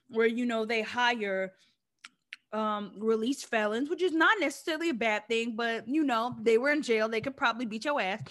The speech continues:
Um, so, like, I feel like the personification of Wa-, Waffle House is just, like,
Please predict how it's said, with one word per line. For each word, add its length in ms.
Um, 420
so, 160
like, 200
I 120
feel 120
like 140
the 80
personification 840
of 120
Wa-, 440
Waffle 360
House 340
is 100
just, 260
like, 300